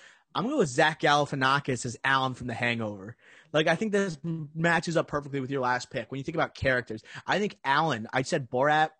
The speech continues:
I think Alan kind of vi-, like, vies with Borat as, like, the funniest characters I've ever seen in a movie.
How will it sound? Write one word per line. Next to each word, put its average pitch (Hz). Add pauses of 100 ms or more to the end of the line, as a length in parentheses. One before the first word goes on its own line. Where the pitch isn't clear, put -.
(240)
I 147
think 185 (260)
Alan 156
kind 143
of 120
vi-, 120
like, 131
vies 131
with 123
Borat 127
as, 131
like, 127
the 127
funniest 131
characters 113
I've 110
ever 107
seen 110
in 95
a 78
movie. 98